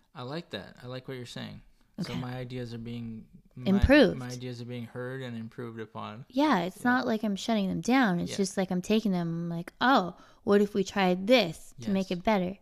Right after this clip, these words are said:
Speaker 1: Yes.
Speaker 2: And I would hope that you do the same for me.
Speaker 1: Yes.
Speaker 2: Because I don't want to be that person that's just like, "Okay, here's the idea. Let's stop there."
Speaker 1: Mm-hmm.
Speaker 2: So, do you think we survive this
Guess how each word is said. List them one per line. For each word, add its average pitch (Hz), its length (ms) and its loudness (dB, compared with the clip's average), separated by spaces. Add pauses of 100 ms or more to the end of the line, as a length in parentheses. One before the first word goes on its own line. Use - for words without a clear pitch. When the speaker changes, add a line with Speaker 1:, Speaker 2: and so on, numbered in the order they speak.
Speaker 1:
Yes. - 280 -16
Speaker 2:
And 214 120 4
I 220 80 6
would 220 160 4
hope 262 360 6
that 214 140 4
you 196 140 4
do 202 140 2
the 185 120 0
same 175 280 0
for 180 120 -4
me. 185 540 4
Speaker 1:
Yes. 110 420 -16 (420)
Speaker 2:
Because 196 280 2
I 202 120 2
don't 226 200 2
want 202 240 0
to 190 500 0 (640)
be 196 760 0
that 180 240 -2
person 185 480 0
that's 175 240 -2
just 175 260 -4
like, 170 340 -8 (120)
"Okay, 175 260 -2
here's 185 220 0
the 185 100 -4
idea. 170 580 -2
Let's - 220 -6
stop - 320 -8
there." 190 240 -10 (1600)
Speaker 1:
Mm-hmm. 135 260 -8 (120)
Speaker 2:
So, 185 440 0
do 185 100 -2
you 180 40 2
think 196 180 0
we 190 120 2
survive 170 460 -2
this - 360 -8